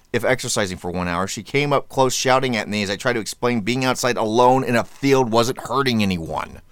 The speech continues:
Uh, let's see.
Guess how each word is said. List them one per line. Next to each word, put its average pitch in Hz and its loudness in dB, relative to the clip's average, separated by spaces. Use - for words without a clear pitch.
Uh, 120 2
let's 120 0
see. 98 4